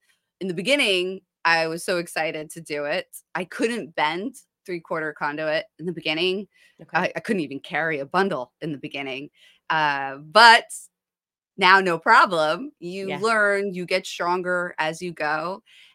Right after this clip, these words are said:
Speaker 1: And, but once you kind of master it, or you feel, depending on what your passion is, some guys are just, "Holy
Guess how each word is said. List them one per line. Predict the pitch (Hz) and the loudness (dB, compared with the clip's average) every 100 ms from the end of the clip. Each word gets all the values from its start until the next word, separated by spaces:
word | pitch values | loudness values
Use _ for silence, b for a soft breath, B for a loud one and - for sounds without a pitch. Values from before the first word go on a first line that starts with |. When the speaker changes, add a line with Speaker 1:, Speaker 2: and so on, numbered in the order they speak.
| _ | _
Speaker 1:
And, | 165 160 160 160 160 160 - - _ _ - | -2 -2 -2 -4 -6 -8 -10 -20 _ _ -2
but | 190 | 2
once | 220 311 - | 4 4 2
you | 302 220 - _ | 0 -2 -6 _
kind | - 254 220 | -4 -2 0
of | 190 180 - _ _ | -2 -4 -18 _ _
master | 175 185 196 220 - 262 | 4 6 8 4 -4 0
it, | 262 254 - | 2 0 0
or | 196 185 | 0 0
you | 170 175 | -4 -10
feel, | - 185 180 185 175 | -12 -8 -2 0 0
depending | 196 - 220 233 | -2 -4 -4 0
on | 240 | 0
what | 202 | 0
your | 175 | -2
passion | 165 147 160 - 202 | -4 -4 -6 -6 -4
is, | 214 233 226 - | -4 -6 -10 -10
some | - 247 | -6 -4
guys | 226 175 156 - | 0 0 0 -6
are | 147 156 | -10 -10
just, | 139 120 - - - _ _ _ _ _ - | -10 -12 -14 -20 -20 _ _ _ _ _ -12
"Holy | 208 180 135 - - | -6 -6 -6 -12 -20